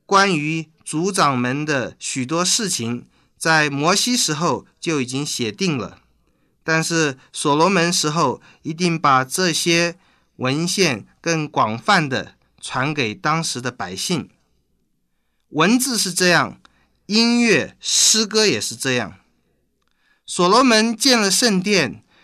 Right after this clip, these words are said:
圣殿里面一定要有音乐，有诗歌。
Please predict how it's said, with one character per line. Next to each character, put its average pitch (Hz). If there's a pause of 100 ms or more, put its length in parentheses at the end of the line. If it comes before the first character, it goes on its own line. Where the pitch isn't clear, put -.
(120)
圣 226
殿 190
里 135
面 135 (280)
一 180
定 185
要 175
有 131
音 214
乐， 175 (460)
有 117
诗 -
歌。 196